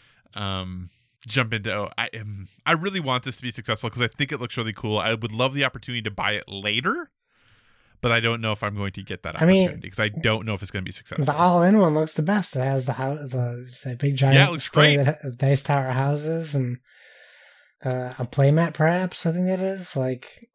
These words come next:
Speaker 2: it's just, you don't even get Harry Potter in the base game. Do you know that?
Speaker 1: Oh, really?
Speaker 2: No, you don't get.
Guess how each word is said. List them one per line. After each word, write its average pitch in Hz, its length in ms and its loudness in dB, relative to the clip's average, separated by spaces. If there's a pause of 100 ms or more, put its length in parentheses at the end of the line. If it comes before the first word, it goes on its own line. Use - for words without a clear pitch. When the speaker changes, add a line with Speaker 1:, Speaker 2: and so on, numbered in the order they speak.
(480)
Speaker 2:
it's - 260 -6
just, - 720 -2 (920)
you 156 160 0
don't 196 100 6
even 185 400 6 (500)
get 160 260 4
Harry 143 260 2
Potter 143 280 6
in 131 100 8
the 123 60 4
base 127 240 8
game. 123 340 6 (300)
Do 147 120 4
you 147 80 10
know 139 160 10
that? 175 220 6 (180)
Speaker 1:
Oh, 147 100 2
really? 151 380 2
Speaker 2:
No, 151 240 8 (380)
you 160 100 4
don't 185 160 8
get. 185 260 4